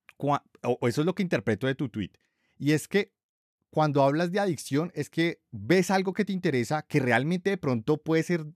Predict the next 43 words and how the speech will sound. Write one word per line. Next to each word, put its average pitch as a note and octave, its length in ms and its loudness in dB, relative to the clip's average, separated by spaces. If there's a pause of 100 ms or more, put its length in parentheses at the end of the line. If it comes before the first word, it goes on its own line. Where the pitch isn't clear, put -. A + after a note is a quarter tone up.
de D#3 440 -2 (520)
un C#3+ 220 0
valor D#3 540 4 (240)
educativo C#3 580 2
grande, D3+ 460 0 (280)
a A#2 140 -2
pesar A2+ 280 0
de A#2 100 -4
que - 100 -4
sea C3 180 0
algo A#2 160 -2
muy D3 160 0
corto, D#3 640 0
por G2+ 120 -8
ejemplo, G2+ 280 -6
TikTok, C3 420 -4
o A2+ 80 -2
de G#2 60 -2
pronto F#2 340 -8
Twitter, B2+ 380 2
o A#2+ 40 2
de A2 60 -2
pronto G2 320 -8
Instagram, C#3 460 -4 (920)
y D#3+ 840 2 (340)
por D#3 220 6
el D3 140 4
hecho C#3+ 280 2
de F#3+ 100 0
querer A#2 320 2
seguir A#2+ 300 0
viendo, C#3 520 2
al D3+ 160 2
final, B2 380 2
pues, D3 200 2
llenas D#3 680 4 (100)
tu D3 280 4
cerebro A#2 540 4
de C#3 80 4
un C#3 60 -2
montón D3 340 2
de C#3 60 -4
información C#3+ 760 -2